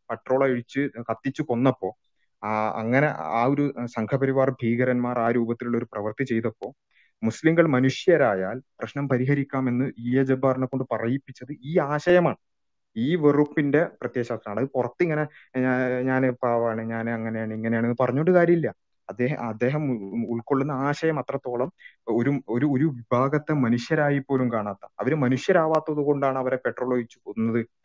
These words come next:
എന്ന തരത്തിലുള്ള വെറുപ്പ് പ്രചരിപ്പിക്കുന്നത്. ഞാൻ അതിലേക്ക് പോകാൻ ഉദ്ദേശിച്ചതല്ല, മറിച്ച് താങ്കൾ തന്നെ,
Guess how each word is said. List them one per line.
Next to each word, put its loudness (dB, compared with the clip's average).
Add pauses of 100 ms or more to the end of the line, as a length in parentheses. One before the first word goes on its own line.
(220)
എന്ന 4
തരത്തിലുള്ള 2
വെറുപ്പ് -2 (280)
പ്രചരിപ്പിക്കുന്നത്. 2
ഞാൻ 2
അതിലേക്ക് 2
പോകാൻ 2
ഉദ്ദേശിച്ചതല്ല, 0 (340)
മറിച്ച് -2
താങ്കൾ 0
തന്നെ, 0